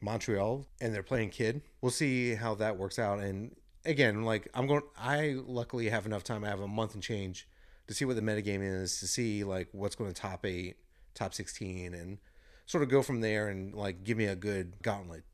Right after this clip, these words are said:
to playtest against with Kinemon or Kid. See which one I like better. And then my other two decks that I'm gonna, thinking about playing is the blue decks. Uh, we got Dofi and Ivankov. With Dofi, you just get so much value and pressure at the same time. It's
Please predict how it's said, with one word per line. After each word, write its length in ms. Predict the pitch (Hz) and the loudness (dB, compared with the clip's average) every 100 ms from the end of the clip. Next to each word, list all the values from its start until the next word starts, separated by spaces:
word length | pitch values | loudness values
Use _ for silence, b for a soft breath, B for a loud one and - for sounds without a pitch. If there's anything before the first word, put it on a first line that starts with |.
| - | -18
to 120 | - 92 | -6 -6
playtest 460 | - 95 87 80 | -2 -4 -4 -8
against 320 | 85 90 82 | -10 -12 -6
with 220 | 117 95 - | -4 -4 -4
Kinemon 420 | 120 95 90 90 | -4 -2 -4 -6
or 80 | 85 | -10
Kid. 380 | - 87 85 - - | -10 -10 -10 -16 -12
See 180 | - 127 | 0 2
which 180 | 101 113 | 2 -2
one 120 | 95 | -4
I 20 | |
like 240 | 87 82 | -4 -8
better. 300 | - 82 92 - b b b | -8 -10 -12 -14 b b b
And 160 | 123 | 2
then 180 | 131 131 | 4 4
my 220 | 127 127 | 4 4
other 180 | 127 151 | 6 4
two 200 | 147 139 | 4 2
decks 320 | 107 104 - | 2 0 -2
that 100 | 110 | 0
I'm 120 | 98 98 | 0 0
gonna, 180 | 98 87 - | -2 -4 0
thinking 200 | 120 101 | 0 2
about 200 | 107 95 | 0 0
playing 360 | 120 98 98 | -2 0 -2
is 380 | 95 110 98 90 | -2 0 0 -2
the 120 | - | -8
blue 220 | 98 110 | -4 -2
decks. 440 | 95 78 - - - | -2 -4 -8 -10 -8
Uh, 180 | 120 107 | -2 -2
we 100 | 104 | 0
got 200 | 107 92 | -2 0
Dofi 500 | 117 120 127 117 113 98 | 4 4 2 -2 0 0
and 160 | 95 - - | -2 -6 0
Ivankov. 520 | 110 101 - 87 82 87 - - - | 2 2 -2 -6 -6 -12 -20 -20 0
With 160 | 139 117 | 0 8
Dofi, 500 | 143 160 110 92 90 - - | 8 8 4 0 -2 -12 -16
you 140 | 110 123 | -4 -2
just 160 | 139 | 0
get 140 | 139 123 | 0 2
so 360 | - - 120 | 0 2 2
much 220 | 123 113 92 | 4 2 0
value 500 | 87 90 104 117 120 | -2 0 4 2 2
and 160 | 90 | -2
pressure 400 | - 110 95 104 | -4 -2 -2 -2
at 120 | 92 | -4
the 60 | - | -6
same 240 | - 101 87 | -4 -2 -2
time. 260 | 104 92 | -4 -4
It's 140 | 87 | -4